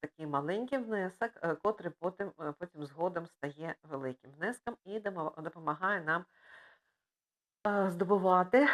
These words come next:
нашу перемогу, котра обов'язково настане. Так от, друзі, на цьому я вам більше нічого не розповідаю. Дивіться оце, е, коротеньке відео. А, що ще хочу казати, що, знаєте,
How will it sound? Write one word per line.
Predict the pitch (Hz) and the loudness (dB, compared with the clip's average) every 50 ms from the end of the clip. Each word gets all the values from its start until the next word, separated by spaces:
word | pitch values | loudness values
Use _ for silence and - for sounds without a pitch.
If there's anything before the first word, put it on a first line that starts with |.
| - - | 4 2
нашу | 185 185 202 220 220 - 226 185 | 4 4 4 4 2 -2 -6 -6
перемогу, | 185 180 165 165 175 190 214 233 240 214 | -4 -4 -2 0 4 4 4 4 2 0
котра | - 185 202 196 - 170 | 0 0 0 2 2 2
обов'язково | 151 156 151 151 151 - - _ 180 180 190 190 190 - - 180 | 2 2 -2 -4 -8 -10 -2 _ -2 0 0 -2 -4 -6 -8 -10
настане. | 175 190 190 - - _ 139 139 123 113 - 127 _ _ _ _ _ _ _ _ _ _ - - - - _ _ | -10 -10 -10 -10 -8 _ -8 -8 -8 -10 -14 -20 _ _ _ _ _ _ _ _ _ _ -20 -20 -20 -20 _ _
Так | - 226 - | -2 -2 2
от, | - 151 135 135 | 0 0 0 0
друзі, | - 143 139 135 131 - 127 127 143 147 - - _ _ | -4 -4 -4 -4 -4 -4 -4 -6 -6 -6 -10 -16 _ _
на | 160 170 170 | 0 0 0
цьому | - - - 240 254 254 233 202 175 151 - - | 0 -4 0 2 2 2 2 2 2 0 0 -2
я | 143 147 180 170 151 - | -4 2 6 6 6 6
вам | 143 143 170 165 160 156 - - | 6 6 6 6 6 6 4 -2
більше | 151 147 170 165 160 156 - - - 151 147 139 - _ | -8 -6 -4 -4 -4 -6 -8 -10 -4 -2 -2 -2 -2 _
нічого | 151 160 160 - - - 170 160 147 160 143 - - 160 | -10 -12 -12 -10 -4 -2 -2 -2 0 -4 -6 -6 -8 -4
не | 165 160 147 | 0 0 0
розповідаю. | 135 139 - - _ 139 131 139 131 131 127 127 139 165 202 226 | 0 0 -6 -6 _ -10 -10 -10 -8 -4 0 2 4 4 4 2
Дивіться | 208 175 170 160 170 160 151 - - - - - | 0 -2 -2 -2 -4 -6 -6 -10 -12 -12 -12 -12
оце, | - 147 - _ _ 156 147 143 - - | -12 -18 -20 _ _ -2 -2 -2 -2 -4
е, | 147 147 135 | -8 -8 -8
коротеньке | - 147 143 143 - 151 143 143 143 - 113 120 - _ | -6 -6 -6 -4 -4 -4 -6 -6 -6 -10 -12 -12 -12 _
відео. | 143 147 151 160 165 160 190 202 220 233 254 277 285 285 - _ _ _ _ _ _ - - - - - _ _ | -6 -4 -4 -4 -2 0 0 2 2 2 2 0 -2 -6 -12 _ _ _ _ _ _ -16 -14 -14 -14 -14 _ _
А, | - 190 170 147 135 - | 6 8 10 8 6 4
що | - - - 247 254 247 | -2 -4 0 2 2 2
ще | 247 - - - 170 160 | 2 -2 0 0 0 0
хочу | - - 147 - - 143 | 2 -2 -6 -6 -8 -6
казати, | - 143 143 135 135 127 120 - - 113 | -4 -4 -2 0 0 0 0 -2 -6 -14
що, | - - 156 | -8 -8 -8
знаєте, | 156 170 202 233 269 269 - - 135 | 0 2 4 4 4 4 2 0 -2